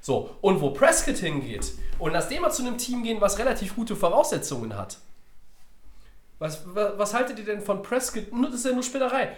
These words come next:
Prescott bei den Chargers, Prescott bei den Colts,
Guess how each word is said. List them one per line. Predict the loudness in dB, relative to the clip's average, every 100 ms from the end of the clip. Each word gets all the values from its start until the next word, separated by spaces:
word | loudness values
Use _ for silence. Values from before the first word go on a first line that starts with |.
| -14
Prescott | -6 -4 -2 -2 0
bei | 2
den | 2 2
Chargers, | -2 -2 -2 -2 -4 -6 -12 -8
Prescott | -2 0 0 0
bei | 0 2
den | 0 -2
Colts, | -2 0 0 -2 -8